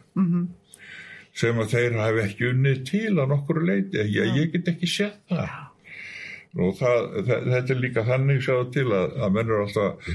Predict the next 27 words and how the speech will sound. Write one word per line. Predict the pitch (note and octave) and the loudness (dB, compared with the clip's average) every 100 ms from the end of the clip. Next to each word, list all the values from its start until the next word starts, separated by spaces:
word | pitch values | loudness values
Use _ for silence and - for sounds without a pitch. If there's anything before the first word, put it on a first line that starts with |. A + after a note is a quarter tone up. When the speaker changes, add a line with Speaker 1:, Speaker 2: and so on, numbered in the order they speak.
| D#2 | -4
Speaker 2:
ef | - G2 | -2 0
eitthvað | G2 G2+ F#2 G2+ - | 0 0 0 -2 -2
gerist | A2 C3 D#3 C#3+ - | 0 0 0 -2 -2
í | A2 | -2
Rússlandi, | B2+ - C#3+ C#3 B2+ | -2 0 0 0 -2
við | |
skulum | A2 F#2 F2+ | -2 -2 0
segja | F2 | 0
alltaf | D2 D2+ | 0 -2
að | B1+ | 0
maður | F#2 G#2+ G#2 F2+ D2 - - | 0 0 0 0 -2 -8 -6
deyr | G2+ F#2 B2+ C3+ G#2+ | -2 0 0 0 0
eða | F2 | 0
er | E2+ | 0
drepinn, | F#2 G#2+ C3 C3 E3 E3 | 0 0 -2 -2 -2 0
Speaker 1:
Mhm. | - E3 D#3+ - - - | 0 0 0 -6 -18 -12
Speaker 2:
þá | - | -2
er | F#2 F#2 | 0 2
það | F#2+ E2+ | 0 0
blásið | F#2 F#2+ F#2+ G2+ A#2 | 0 0 0 0 0
upp, | C#3 C3+ | -2 -4
eh, | - - - - - - - - | -12 -14 -14 -14 -14 -14 -16 -6
hér | G2+ G2+ | -2 0
á | F2+ | 2
Vesturlöndum, | A#2+ - C3 G#2+ F2+ | 0 0 -2 0 0
þannig | F#2+ F#2 F2+ | 2 2 2
að | D#2+ - | 0 -6